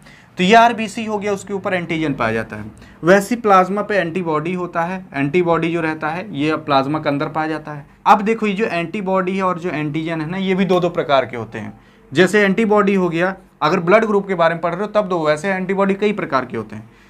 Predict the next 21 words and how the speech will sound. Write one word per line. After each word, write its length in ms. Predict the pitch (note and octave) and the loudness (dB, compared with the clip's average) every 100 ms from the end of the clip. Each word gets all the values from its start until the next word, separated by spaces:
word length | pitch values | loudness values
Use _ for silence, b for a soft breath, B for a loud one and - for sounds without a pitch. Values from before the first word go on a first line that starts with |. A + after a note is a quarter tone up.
| b | b
जैसे 380 | C#3+ F#3 F#3 G3 - | 0 2 2 -2 0
ए 140 | G3 | 2
एंटीबॉडी, 720 | G3+ F#3 F#3 F3 E3+ D#3 C3 A#2 - - | 4 2 -2 -2 -2 -2 -4 -8 -16 -8
बी 240 | A#2 D#3+ | -2 0
एंटीबॉडी। 640 | E3 C#3+ D3+ C3+ B2+ A#2+ A#2+ - b b - | 0 -2 -2 -2 -2 -4 -8 -18 b b 0
वैसे 280 | E3 F3+ A#3 | 2 4 4
ही 60 | |
एंटीजन 420 | A3 G#3 G3 A#3+ A#3 | 2 2 2 2 2
भी 80 | |
दो 120 | A3 G#3 | 2 0
प्रकार 340 | G3+ F#3+ F3+ | -2 -6 -6
का 100 | F3+ | -4
होता 220 | F3 - | -6 -6
है, 160 | D#3+ E3+ | -10 -10
ए 180 | - F#3 G3+ | 0 4 4
एंटीजन, 520 | F#3+ F3+ F3+ E3+ C#3+ | 4 2 -2 -2 -2
बी 140 | B2 E3 | -2 -4
एंटीजन। 440 | E3 D3 C3+ C3 - b D3 | -4 -8 -10 -10 -14 b -2
जैसे 220 | E3 F#3 | 0 0
ब्लड 240 | D#3 F3+ | 4 2
ग्रुप 300 | E3+ G3+ F#3 | 2 -2 -4